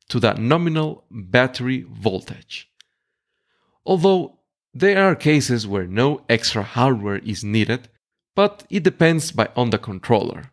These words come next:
definitely. And that means there is no just one way to do so.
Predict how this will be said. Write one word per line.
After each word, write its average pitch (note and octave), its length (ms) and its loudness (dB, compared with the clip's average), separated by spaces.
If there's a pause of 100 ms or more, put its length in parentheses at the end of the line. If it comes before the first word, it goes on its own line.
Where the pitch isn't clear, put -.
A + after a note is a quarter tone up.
definitely. - 600 -6 (920)
And F#2 220 -4
that C3 200 2
means D3 300 2
there G#2+ 240 2
is G2 160 0
no C#3 440 0
just A#2 340 -2
one A2+ 400 0
way G#2+ 220 2
to G2 200 -12
do F#2 180 -6
so. - 340 -18